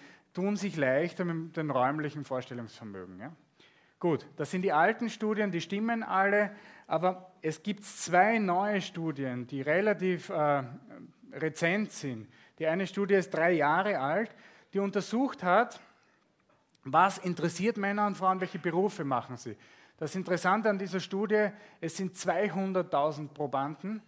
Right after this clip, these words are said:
auf der ganzen Welt, auf dem ganzen Globus, auf zweiundfünfzig verschiedenen Nationen untersucht worden. Und das Ergebnis ist extrem valide.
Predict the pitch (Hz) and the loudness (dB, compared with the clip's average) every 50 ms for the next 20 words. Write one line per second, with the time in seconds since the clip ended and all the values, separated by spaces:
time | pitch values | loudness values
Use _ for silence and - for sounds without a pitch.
0 | - - - - - - 147 147 - - 170 139 185 175 190 214 226 208 - - | -20 -20 -20 -20 -10 -6 -6 -6 -2 -2 -2 0 2 2 2 2 2 0 -4 -8
1 | 180 180 175 185 175 160 143 135 131 - 165 156 - - - 185 185 214 220 214 | -8 -2 0 0 2 2 0 -2 -2 -4 -6 -6 -6 -4 -4 -2 -2 -2 -4 -4
2 | - 214 202 160 - 180 180 165 147 143 131 151 131 - - - - 175 170 190 | -4 -6 -6 -4 -2 -2 0 0 0 -2 -2 -4 -6 -6 -8 -4 -2 0 2 2
3 | 208 208 202 - - 196 202 190 - - - 175 - - 170 160 196 190 185 196 | 2 0 -2 -2 -4 -4 -4 -4 -6 -8 -12 -10 -8 -8 -8 -8 -6 -6 -4 -4
4 | 185 180 175 170 165 156 156 156 - 165 165 180 202 196 185 175 160 147 - 143 | -4 -2 -2 -2 0 -2 -2 -2 -2 -2 0 0 0 -2 -2 -4 -4 -6 -8 -12
5 | - - 170 165 - - 135 131 131 123 117 113 110 - - - - - - - | -10 -8 -8 -8 -8 -8 -4 -4 -4 -4 -4 -8 -14 -16 -20 -20 -20 -20 -14 -10
6 | 147 156 151 - 180 147 143 - 165 170 196 208 208 208 202 202 180 151 - - | -6 -6 -6 -4 -4 -6 -4 -2 0 0 0 0 0 -4 -4 -6 -8 -12 -12 -12
7 | - - 156 - - - - 156 160 180 202 214 208 180 190 185 180 175 185 185 | -8 -6 -6 -6 -6 -6 -4 -2 0 0 0 0 2 4 4 4 4 4 2 -2
8 | 170 156 135 117 | 0 -2 -2 -2